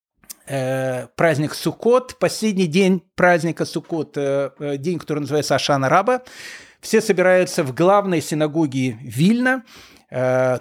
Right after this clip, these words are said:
тушатся все свечи, и обычно при з-, э, потушенных свечах, или и, и обычно зажигали чёрные свечи, или при потушенных свечах зачитываются,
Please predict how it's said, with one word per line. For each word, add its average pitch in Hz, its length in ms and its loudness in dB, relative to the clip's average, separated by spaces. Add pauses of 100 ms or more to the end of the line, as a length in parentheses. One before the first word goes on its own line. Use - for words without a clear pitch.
тушатся 196 440 0
все - 240 0
свечи, 226 720 -2 (220)
и 147 220 0
обычно 151 540 0
при 156 420 0 (300)
з-, 135 240 -8
э, 139 220 0 (140)
потушенных 190 640 0
свечах, 170 580 -2
или 131 120 -2
и, 131 380 -2
и - 20 0
обычно 147 420 -2
зажигали 131 520 -2 (200)
чёрные 196 600 2
свечи, 160 520 -4 (220)
или 143 140 -2
при 143 180 -2
потушенных 208 640 -2
свечах 185 540 -2 (420)
зачитываются, 196 1200 0